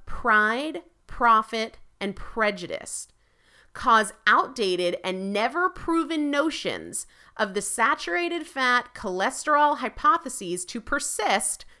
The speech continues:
despite a lack of supportive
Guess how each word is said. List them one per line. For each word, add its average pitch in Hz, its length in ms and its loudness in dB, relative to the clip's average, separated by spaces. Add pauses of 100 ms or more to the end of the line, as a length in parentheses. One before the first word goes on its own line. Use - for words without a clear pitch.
(100)
despite 233 760 -2 (320)
a 214 80 6
lack 214 560 6
of 233 140 0
supportive 220 580 -2